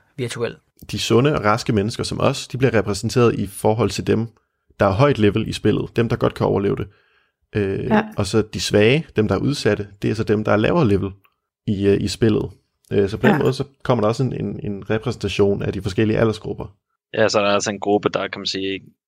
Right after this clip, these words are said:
Speaker 4: bliver mere ramt end, øh, end en anden
Speaker 3: Ja.
Speaker 4: gruppe.
Speaker 2: Ja.
Speaker 3: Ja, lige netop.
Speaker 4: Ligesom man ser med den her virus her, at, øh, den måske har, øh, hvad hedder det, stærkere effekt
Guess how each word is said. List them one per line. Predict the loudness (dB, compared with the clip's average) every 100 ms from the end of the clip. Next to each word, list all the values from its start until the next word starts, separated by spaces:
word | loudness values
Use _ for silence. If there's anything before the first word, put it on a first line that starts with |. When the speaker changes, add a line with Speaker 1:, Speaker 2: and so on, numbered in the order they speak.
| _
Speaker 4:
bliver | -4 0
mere | 2 2
ramt | 0 -4 -6
end, | -12 -12 -14
øh, | -14 -16 -18 -20 -20
end | -16
en | -14
anden | -12 -4 0
Speaker 3:
Ja. | -2
Speaker 4:
gruppe. | -4 -12 -4
Speaker 2:
Ja. | -4 -4 -12 _ _ -2
Speaker 3:
Ja, | 0
lige | 4 4
netop. | 4 0 -4 -8 _ _ _
Speaker 4:
Ligesom | -2 -2
man | 0 -2 0
ser | 0 0
med | -4
den | -10 -6
her | -6
virus | -6 -10 -8 -8
her, | -6 -8
at, | -10 -10 -8
øh, | -10 -12
den | -12 -8
måske | -6 -4 -2
har, | -2 -4 -4
øh, | -8 -10 -14 -16 -20 _ -12
hvad | -10
hedder | -10
det, | -6
stærkere | -2 0 0
effekt | -2 -4 -4